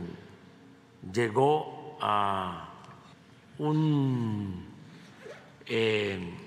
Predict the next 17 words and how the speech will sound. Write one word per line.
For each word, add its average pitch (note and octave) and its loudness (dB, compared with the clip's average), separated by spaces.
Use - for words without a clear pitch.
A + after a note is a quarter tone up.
nivel C3 4
con A2+ 2
relación A2+ 2
al G#2 0
dólar C3 4
que C3+ 4
no D3+ 2
se E3 4
veía D3+ 2
en C3+ 0
siete E3+ 4
años. D3+ -2
Entonces, C3+ 4
eh, G#2+ 0
esto D#3+ 2
es F3+ 4
confianza. D#3 2